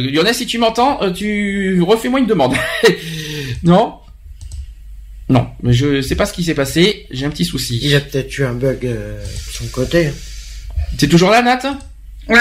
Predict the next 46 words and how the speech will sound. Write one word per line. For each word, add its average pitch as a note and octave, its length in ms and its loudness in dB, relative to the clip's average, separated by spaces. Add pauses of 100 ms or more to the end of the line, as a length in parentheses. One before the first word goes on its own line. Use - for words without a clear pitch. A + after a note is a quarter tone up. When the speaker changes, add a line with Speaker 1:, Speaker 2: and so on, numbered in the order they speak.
(180)
Speaker 1:
Ok, D#3+ 320 2
donc D3+ 160 -2
j'ai E3 120 -4
fait F#3+ 100 0
un G3+ 60 4
problème, F#3+ 320 0
euh, C#3+ 560 2
technique F3 320 -4
avec E3+ 160 2
Lionel, D#3 360 2
il D#3+ 80 4
va D#3 100 2
nous, D3+ 180 0
il D3 80 -2
va D#3 80 2
me C#3+ 80 2
rappeler. B2+ 260 0 (460)
Donc E3+ 100 8
je - 80 4
continue C#4+ 300 2
l'histoire, A#3 380 0
euh, F#3+ 120 4
du F3+ 100 -2
cas F#3+ 120 -2
concret. G3+ 480 -2
Donc F3 160 2
l'organe A#3+ 240 2
de B3 60 2
presse A#3+ 260 0
ainsi G#3 200 -2
que G#3+ 80 -2
les G3 140 4
auteurs, G#3 260 2
euh, F3 140 4
des, D#3 140 -2
donc D#3+ 160 -4
des E3 140 0
articles F3 240 -2
se E3+ 60 2
sont E3 240 0
alors, D3 380 2
euh, B2+ 140 2
pourvus G3+ 440 -2
de, D#3 80 0
en D#3 180 2
cassation, G#3 680 0